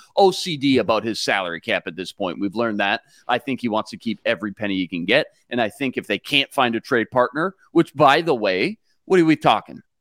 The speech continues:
Seventh rounder next year, conditional? I mean, you gave up a fifth for him, right, last year? So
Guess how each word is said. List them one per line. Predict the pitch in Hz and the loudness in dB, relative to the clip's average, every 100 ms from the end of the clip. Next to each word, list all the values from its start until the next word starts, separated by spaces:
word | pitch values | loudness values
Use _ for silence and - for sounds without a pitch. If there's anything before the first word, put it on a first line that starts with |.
| _ _ | _ _
Seventh | - - 110 104 101 98 | -18 -6 -4 -2 -4 0
rounder | 101 113 160 151 | 0 0 -4 -4
next | 160 - 165 | -6 -6 -6
year, | 170 | -6
conditional? | 180 110 160 220 - 180 208 _ _ _ - | -4 -4 -2 -4 -4 -6 -6 _ _ _ -4
I | 139 | -2
mean, | 135 113 95 _ _ - | -2 -4 -8 _ _ -6
you | 117 | 0
gave | 131 127 | 2 2
up | 123 104 | 2 0
a | |
fifth | - - 123 139 | -8 -2 -2 -2
for | - 151 151 175 | -6 0 2 2
him, | 185 185 - | -2 -8 -4
right, | 113 127 170 - | 2 2 2 -2
last | 104 139 165 | 0 0 -2
year? | 180 180 | -8 -8
So | - 147 120 110 | -2 0 2 0